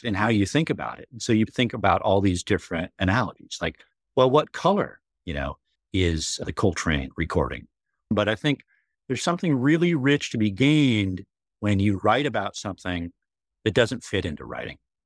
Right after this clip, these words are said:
right? Because you realize that no matter how good you are with words, the words don't exactly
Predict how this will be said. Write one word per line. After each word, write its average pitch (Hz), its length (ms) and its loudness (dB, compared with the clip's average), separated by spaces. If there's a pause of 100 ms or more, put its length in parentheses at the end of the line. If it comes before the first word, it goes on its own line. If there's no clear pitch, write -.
right? - 200 -2
Because 120 260 4
you 135 120 2
realize 101 760 2 (320)
that 92 600 -2 (160)
no 117 100 0
matter 127 240 2
how 151 180 0
good 165 220 0
you 165 180 4
are 135 140 6
with 117 160 -4
words, 107 840 -4 (220)
the 113 80 2
words 175 300 2
don't 165 240 4
exactly 101 720 0